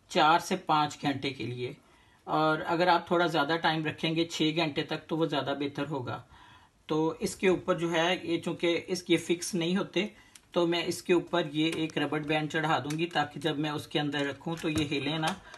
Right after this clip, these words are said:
और ये खुले ना। तो इनको इस तरह करके मैं freezer के अंदर रख दूँगी। तो meanwhile जो हमने बनाया था वो, अ, इसका orange lolly का, अ, जो हमने वो महलूल बनाया था वो भी ठंडा हो चुका हुआ है,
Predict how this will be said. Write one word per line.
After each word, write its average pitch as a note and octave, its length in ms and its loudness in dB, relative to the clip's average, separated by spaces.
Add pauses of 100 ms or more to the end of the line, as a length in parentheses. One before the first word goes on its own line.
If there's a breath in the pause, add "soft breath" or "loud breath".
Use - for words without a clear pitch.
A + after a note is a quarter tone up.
(260 loud breath)
और D#3+ 160 2
ये E3+ 120 4
खुले C3+ 340 -4
ना। G#2+ 180 -4 (500 loud breath)
तो - 120 -4
इनको F3+ 340 0
इस D#3+ 180 0
तरह E3+ 180 2
करके D#3+ 360 -2
मैं D3+ 420 0
freezer D3+ 400 0
के - 140 -2
अंदर C#3+ 260 0
रख C#3 180 -4
दूँगी। B2 320 -6 (400 loud breath)
तो F3+ 140 6
meanwhile F3 580 4
जो F3+ 120 4
हमने D#3+ 300 2
बनाया D3+ 400 4
था E3+ 180 0
वो, D#3 560 4 (500 loud breath)
अ, D3+ 300 4
इसका D3 480 4
orange D#3+ 480 4
lolly E3 240 6
का, D#3+ 380 4
अ, D3 320 2 (540)
जो E3 260 2
हमने D3+ 380 2
वो D3 220 2
महलूल D3+ 400 2
बनाया D3 300 4
था F3+ 140 -2
वो D3 200 2
भी D#3 140 4
ठंडा D3 300 0
हो D#3 140 2
चुका - 260 -2
हुआ D3 180 2
है, F#3+ 100 -8